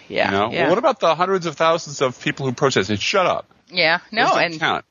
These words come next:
Speaker 2: But every time, you know, every time a bunch of goofs gather in, in a Ramada Inn in Florida,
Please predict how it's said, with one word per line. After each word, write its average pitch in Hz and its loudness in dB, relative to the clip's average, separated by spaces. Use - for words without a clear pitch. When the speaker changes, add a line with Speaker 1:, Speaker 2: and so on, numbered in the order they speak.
Speaker 2:
But 107 2
every 117 0
time, 143 0
you 117 -6
know, 92 0
every 104 0
time 143 -2
a 107 -2
bunch 104 -2
of 98 -4
goofs 113 -2
gather 95 2
in, 87 -2
in 90 -4
a 80 -2
Ramada 85 2
Inn 87 2
in 78 -4
Florida, 78 2